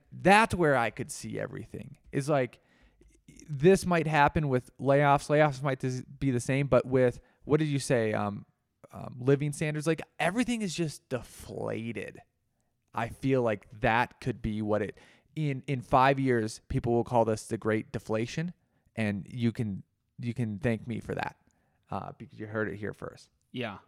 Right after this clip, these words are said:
Speaker 2: Yeah, exactly. Uh, I, I quit screen recording, but just wanna, just, just to put it in perspective, this whole two-year, I-, this idea that it's gonna be two-year flat and even just the stock market.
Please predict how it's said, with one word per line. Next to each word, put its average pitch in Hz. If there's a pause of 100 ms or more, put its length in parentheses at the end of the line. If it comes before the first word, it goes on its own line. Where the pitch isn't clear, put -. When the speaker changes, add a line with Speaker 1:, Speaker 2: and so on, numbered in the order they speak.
(360)
Speaker 2:
Yeah, 104 (180)
exactly. 107 (460)
Uh, 143
I, 170
I 156
quit -
screen 127
recording, 123
but 117
just 120
wanna, 120 (240)
just, 131 (100)
just 165
to -
put 143
it 135
in 127
perspective, 113
this 123 (140)
whole 127 (160)
two-year, 131
I-, 120 (100)
this 135
idea 143
that 139
it's 127
gonna 120
be 123
two-year 123
flat 117
and -
even 117
just 113
the 113
stock 117
market. 110